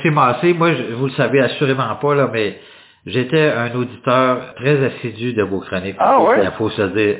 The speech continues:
Speaker 1: absolument. Moi et mon épouse, euh, qui est une anglophone de Montréal, mais qui est extérieure de la région, elle écoutait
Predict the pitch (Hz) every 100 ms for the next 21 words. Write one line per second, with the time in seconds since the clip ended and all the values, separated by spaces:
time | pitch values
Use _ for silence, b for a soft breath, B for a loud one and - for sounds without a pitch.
0 | - 110 - 147 120 123 127 - b b
1 | b b b - 104 156 156 143 120 117
2 | 143 180 190 175 131 113 98 92 107 95
3 | 110 107 104 98 - 123 120 95 98 92
4 | 92 117 127 110 92 B B - 101 101
5 | 98 104 110 98 95 90 117 139 139 B
6 | B B - 117 127 127 - 151